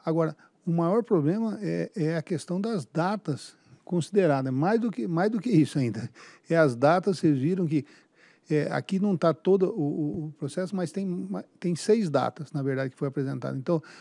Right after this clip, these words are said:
o contrato, de fato, foi, era uma minuta de contrato, não era um modelo de contrato, sim uma minuta de contrato, da qual tinha que se colocar o quê?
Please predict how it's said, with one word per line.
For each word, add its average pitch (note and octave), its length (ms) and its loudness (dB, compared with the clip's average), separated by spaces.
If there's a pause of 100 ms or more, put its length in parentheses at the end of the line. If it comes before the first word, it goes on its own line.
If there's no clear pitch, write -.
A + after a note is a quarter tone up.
(200)
o D3 60 -2
contrato, F#3+ 580 4
de F#3 100 2
fato, D#3 380 -2
foi, D#3+ 320 0 (140)
era D#3+ 180 -2
uma D#3 100 0
minuta D3 460 4
de F#3 80 0
contrato, D#3 580 0
não C#3+ 160 0
era C#3+ 140 0
um C#3+ 60 0
modelo C3+ 400 4
de C3+ 80 0
contrato, D#3 400 -2
sim - 100 -2
uma D#3+ 80 4
minuta C#3+ 300 4
de - 20 -8
contrato, D3+ 480 0 (460)
da G3 120 4
qual E3+ 200 4
tinha F3+ 180 -2
que D3+ 80 -4
se - 60 -14
colocar F#3+ 420 4
o G3 80 4
quê? C3+ 240 2